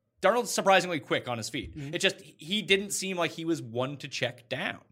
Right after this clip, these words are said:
Speaker 1: And after seeing this Dolphins offense for the last three years, it's not like they're running designed routes for their running backs.
Speaker 2: Well, I, I will say, uh, Kenyon Drake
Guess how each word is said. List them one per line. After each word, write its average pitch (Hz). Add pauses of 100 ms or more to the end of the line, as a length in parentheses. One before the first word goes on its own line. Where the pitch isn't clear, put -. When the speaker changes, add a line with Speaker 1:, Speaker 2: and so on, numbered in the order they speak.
(300)
Speaker 1:
And 139
after 147
seeing 143
this 113
Dolphins 113
offense 85
for 110
the 101
last 95
three 101
years, 107
it's 120
not 139
like 131
they're 131
running 123
designed 143
routes 139
for 151
their 127
running 127
backs. 87
Speaker 2:
Well, 247 (100)
I, 202
I 214
will 214
say, 151
uh, 151 (600)
Kenyon 208
Drake 180